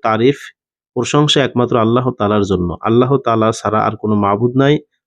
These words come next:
আল্লাহ তাআলা সবচেয়ে বড়। প্রিয় দর্শক, এরপরে দোয়াটি হচ্ছে আখেরাতে নেকের পাল্লা ভারী হওয়ার জন্য এবং গুনাহের পাল্লা হালকা হওয়ার জন্য এই দোয়াটি করবেন। সুবহানাল্লাহি ওয়া বিহামদিহি, সুবহানাল্লাহিল আযীম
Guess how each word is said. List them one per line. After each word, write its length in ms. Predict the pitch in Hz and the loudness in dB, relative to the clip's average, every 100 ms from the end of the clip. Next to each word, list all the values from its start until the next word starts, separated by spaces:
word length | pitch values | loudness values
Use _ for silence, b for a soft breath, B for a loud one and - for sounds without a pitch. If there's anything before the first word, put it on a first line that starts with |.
| - | -6
আল্লাহ 260 | 117 123 120 | 0 0 0
তাআলা 260 | 113 101 101 - | 0 0 -2 -4
সবচেয়ে 420 | 156 - - 92 | -6 -6 -8 -6
বড়। 140 | 87 - - _ _ _ _ _ _ - | -6 -8 -16 _ _ _ _ _ _ 2
প্রিয় 140 | 160 170 | 4 4
দর্শক, 300 | 143 - 151 151 | 2 2 2 2
এরপরে 260 | 147 156 131 | 2 2 2
দোয়াটি 300 | 123 127 135 | 2 0 0
হচ্ছে 240 | 113 - 143 | 0 0 0
আখেরাতে 460 | 120 123 151 156 156 | 0 0 0 2 2
নেকের 360 | 123 123 147 147 | 4 4 2 0
পাল্লা 260 | 135 135 117 | 2 2 2
ভারী 240 | 104 127 131 | 2 2 2
হওয়ার 180 | 120 | 0
জন্য 200 | 101 110 120 113 | 0 2 4 2
এবং 120 | 120 107 | 2 0
গুনাহের 380 | 117 131 143 135 | 0 0 0 -2
পাল্লা 340 | - 110 113 | -4 -4 -4
হালকা 340 | 110 104 104 127 | -4 -4 -6 -6
হওয়ার 220 | 107 107 104 | -2 -4 -4
জন্য 120 | 123 | -4
এই 100 | 110 | -4
দোয়াটি 280 | 98 98 95 | -4 -8 -10
করবেন। 320 | 104 87 82 - _ _ _ _ _ | -16 -20 -20 -20 _ _ _ _ _
সুবহানাল্লাহি 960 | - 135 127 135 143 120 113 120 120 139 | -2 0 0 0 0 2 2 2 2 4
ওয়া 120 | 127 | 4
বিহামদিহি, 800 | 110 113 - 131 113 110 104 120 120 101 - | 2 0 2 2 4 2 4 4 4 2 -2
সুবহানাল্লাহিল 920 | - 110 104 117 113 104 104 107 104 98 | -2 0 0 0 0 0 0 0 2 2
আযীম 340 | 98 101 127 | 2 4 2